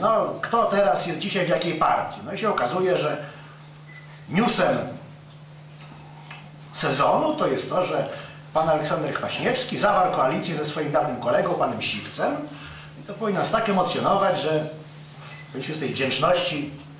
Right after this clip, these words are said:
e, całkowicie zaprzestać aktywności obywatelskiej. Otóż nie. Ja,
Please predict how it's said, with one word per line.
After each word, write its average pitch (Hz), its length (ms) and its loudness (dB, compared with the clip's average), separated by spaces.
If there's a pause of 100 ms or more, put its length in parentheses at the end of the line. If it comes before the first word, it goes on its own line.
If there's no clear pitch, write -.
(460)
e, 120 200 -2
całkowicie 139 400 0
zaprzestać - 440 2
aktywności 147 440 0
obywatelskiej. 151 600 0
Otóż - 200 2
nie. - 360 2 (1200)
Ja, - 400 4